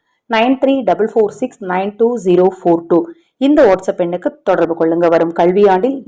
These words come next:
ஏழை குழந்தைகளுக்கு கல்விக்கு ஏதேனும் உதவி செய்ய நினைத்தாலும்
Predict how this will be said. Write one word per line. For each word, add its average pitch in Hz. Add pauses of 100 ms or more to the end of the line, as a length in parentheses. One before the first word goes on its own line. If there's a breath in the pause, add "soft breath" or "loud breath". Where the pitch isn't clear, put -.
(120)
ஏழை 240 (100)
குழந்தைகளுக்கு 190 (100)
கல்விக்கு 214
ஏதேனும் 190
உதவி 190
செய்ய 185
நினைத்தாலும் 185